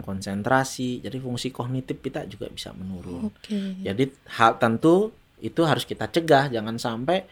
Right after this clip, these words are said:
Speaker 1: kalau sudah terjadi penurunan ya, daya ingat dan
Speaker 2: Mhm.
Speaker 1: sebagainya, wah itu berarti sudah cukup lama
Speaker 2: Mhm.
Speaker 1: dibiarkan.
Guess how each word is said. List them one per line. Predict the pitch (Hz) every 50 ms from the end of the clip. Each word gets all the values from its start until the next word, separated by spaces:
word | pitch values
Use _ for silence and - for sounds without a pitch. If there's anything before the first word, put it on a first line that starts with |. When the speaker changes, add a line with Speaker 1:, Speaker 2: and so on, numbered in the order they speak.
| - - - -
Speaker 1:
kalau | - 135 139 143
sudah | - 156 147 156 185 175 -
terjadi | - 170 139 131 127 123 139 135 135 135 - - _ _ _ _ _ _ _ _
penurunan | - 151 143 139 139 135 135 139 139 139 135 135 123 113 98 85
ya, | 87 98 135 156 151
daya | 131 117 110 110 110 -
ingat | 120 123 135 147 151
dan | - 247 254
Speaker 2:
Mhm. | 247 254
Speaker 1:
sebagainya, | 233 214 202 190 185 190 101 120 147 170 190 - -
wah | 98 92 85 85
itu | - - 165 170
berarti | 156 127 113 113 - 165
sudah | - - 113
cukup | 101 - - - - 98 -
lama | 131 143 151 120 98 -
Speaker 2:
Mhm. | - 247 233
Speaker 1:
dibiarkan. | 233 233 233 226 220 214 214 - - - 156